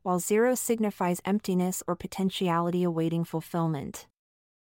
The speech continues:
Combining both yields binary code used in computers to represent information digitally.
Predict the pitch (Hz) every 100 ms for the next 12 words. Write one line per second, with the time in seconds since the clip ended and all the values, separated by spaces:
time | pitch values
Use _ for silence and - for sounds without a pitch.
0 | _ _ _ - 247 233 262 294 277 202
1 | 202 254 - 190 180 - - 175 208 208
2 | 214 214 - 170 160 170 170 180 - 196
3 | 185 180 - 233 165 156 - - 180 175
4 | 196 - 165 175 180 185 175 165 - 160
5 | 160 170 160 143 139 -